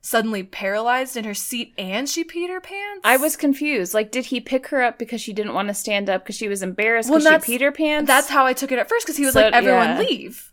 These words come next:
Speaker 2: Yeah.
Speaker 1: 'Cause she could have, like, obviously she would still be panicking if all she, that was happening was she couldn't walk. But if she would just, she could kinda, like, mo-, mask that.
Speaker 2: Mm-hmm.
Speaker 1: It was, that was confusing. I'm glad you were confused by
Speaker 2: Yeah.
Speaker 1: that too, 'cause I was like, "I guess I just don't know." <laughs>
Speaker 2: And then,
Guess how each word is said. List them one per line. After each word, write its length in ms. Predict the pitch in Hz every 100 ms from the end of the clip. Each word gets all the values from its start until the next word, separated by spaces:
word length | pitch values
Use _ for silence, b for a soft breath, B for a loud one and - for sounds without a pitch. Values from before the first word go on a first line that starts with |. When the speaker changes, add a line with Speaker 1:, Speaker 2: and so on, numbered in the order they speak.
| _
Speaker 2:
Yeah. 520 | 190 160 160 156 196 -
Speaker 1:
'Cause 200 | 339 -
she 100 | 339
could 160 | -
have, 220 | 480 330 - _ _ _ -
like, 120 | -
obviously 420 | 247 294 349 330
she 140 | 294 262
would 100 | 240
still 140 | 262
be 80 | 233
panicking 440 | - 202 226 247
if 100 | 233 -
all 180 | 196
she, 140 | 196 214
that 80 | 190
was 100 | 185
happening 300 | 185 190 196
was 80 |
she 80 | 196
couldn't 200 | - 190
walk. 340 | 127 - 247 _ -
But 100 | 208
if 80 |
she 220 | 202 202 190
would 160 | 185
just, 240 | 185 185 -
she 120 | 254
could 140 | 254
kinda, 200 | - 208
like, 180 | 180 175
mo-, 180 | 196 180
mask 440 | 185 - 220 - -
that. 340 | 302 - - -
Speaker 2:
Mm-hmm. 420 | 170 180 170 175
Speaker 1:
It 60 | 214
was, 280 | 349 349 - _
that 140 | 285
was 140 | 339 370
confusing. 600 | 339 294 226 190 113 -
I'm 120 | 240
glad 220 | 285 302
you 60 | 339
were 100 | 349
confused 360 | 330 277 240 233
by 60 |
Speaker 2:
Yeah. 160 | 233 202
Speaker 1:
that 40 |
too, 220 | 202 220
'cause 120 | 208 202
I 140 | 196
was 140 | 214
like, 200 | 220 208
"I 120 | - 165
guess 240 | 226 -
I 120 | 254
just 260 | 254 277 208
don't 220 | 175 226
know." 280 | 269 302 233 - 539
<laughs> 160 | -
Speaker 2:
And 180 | 240 254
then, 520 | 254 262 254 254 -